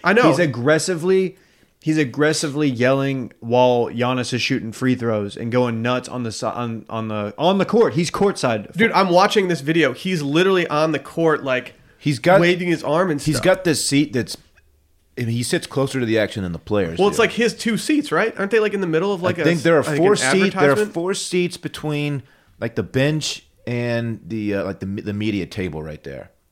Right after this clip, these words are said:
Speaker 3: They're the best seats in sports. And he, he is sitting with his buddy, and he's just stomping up and down, yelling,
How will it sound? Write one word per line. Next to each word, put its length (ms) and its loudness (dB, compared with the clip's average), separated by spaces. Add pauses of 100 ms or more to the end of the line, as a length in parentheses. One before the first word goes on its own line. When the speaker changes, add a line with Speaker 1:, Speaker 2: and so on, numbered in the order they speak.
(220)
Speaker 3:
They're 60 -16
the 80 -2
best 280 0
seats 220 -6
in 60 -10
sports. 560 -6 (500)
And 240 -6
he, 260 -8
he 200 -2
is 120 -2
sitting 160 -6
with 120 -6
his 100 -4
buddy, 480 -4 (340)
and 120 -10
he's 180 -6
just 180 -6
stomping 420 -2
up 120 -2
and 100 -6
down, 300 0
yelling, 460 -2